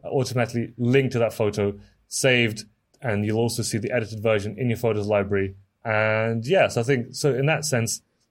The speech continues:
we feel the experience is definitely good enough for us not to even need to think about creating, uh, a digital asset manager. On the Mac, we'd love to see that same thing on the Mac, right? Like, if, if you could open up, you know, your, your photos library in Pixelmator Photo,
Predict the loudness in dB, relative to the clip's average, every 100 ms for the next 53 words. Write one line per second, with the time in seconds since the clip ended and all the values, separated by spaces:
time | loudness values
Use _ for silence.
0 | _ -2 0 2 4 4 2 0 2 4
1 | 4 0 -4 -2 -2 0 -2 2 2 2
2 | 0 -2 -10 _ 0 0 2 0 0 -2
3 | -4 -4 -4 0 0 0 -2 -2 0 2
4 | 0 0 _ _ -4 -2 -4 -8 -14 _
5 | _ _ _ 0 2 2 0 -4 -4 -4
6 | -4 -4 -4 0 2 4 4 2 -4 -2
7 | 2 2 0 0 0 0 -2 -2 -2 0
8 | 0 -2 -2 -4 -2 -8 -6 -8 -6 -6
9 | -4 -6 -4 -2 0 0 0 0 0 _
10 | _ _ _ _ _ -4 0 2 2 2
11 | 0 -4 -14 _ _ _ -4 0 0 2
12 | 2 4 2 4 2 2 -2 -4 -4 -2
13 | -2 0 0 0 -2